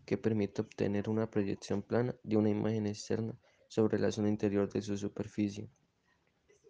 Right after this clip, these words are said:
Constituyó uno de los dispositivos ancestrales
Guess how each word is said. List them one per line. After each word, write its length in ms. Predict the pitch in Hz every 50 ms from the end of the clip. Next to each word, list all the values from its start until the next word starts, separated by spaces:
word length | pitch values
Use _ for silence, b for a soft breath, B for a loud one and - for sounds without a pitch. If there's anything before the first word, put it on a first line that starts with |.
| -
Constituyó 720 | - 123 123 113 120 107 - - 110 107 123 135 143 - - _ _ _ _
uno 180 | - 123 123 123
de 60 | 120
los 120 | 117 113
dispositivos 680 | 107 107 107 - - 104 104 101 101 - - 107 110 113
ancestrales 720 | 117 107 107 - 101 101 - - 117 113 120 120 - -